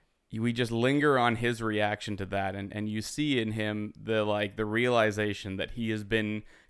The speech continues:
complicit in the death of somebody who didn't deserve to die. And you see that remorse there, and then he turns on that prison face when, when, uh,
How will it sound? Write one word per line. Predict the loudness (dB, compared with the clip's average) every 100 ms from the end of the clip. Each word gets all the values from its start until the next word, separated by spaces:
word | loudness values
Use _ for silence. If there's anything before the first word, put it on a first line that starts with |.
| -12
complicit | -12 -4 0 2 0 -2
in | 0
the | -2
death | 2 4 4 2
of | -2 -2
somebody | -2 0 2 2 0 -4
who | -6
didn't | 0 2 2
deserve | 0 0 -2 -4
to | -8
die. | -8 -8 -12 -14 -18 -20 _ _ -12
And | -4 -2 0 0 -4 -8 -12 _ _ _
you | -8
see | -6 2 4
that | 8 8
remorse | 6 4 4 2 0
there, | -2 0 -2 -6 -14 -20 _ _ _
and | 0 4
then | 4 4
he | 0
turns | 0 0 2 4
on | 4 4
that | 0 0
prison | -4 -2 -2
face | 0 0 0 -2
when, | -4 -2 -2 -4 -6 -10 _ _ -12
when, | -6 -4 -4 -6
uh, | -6 -6 -8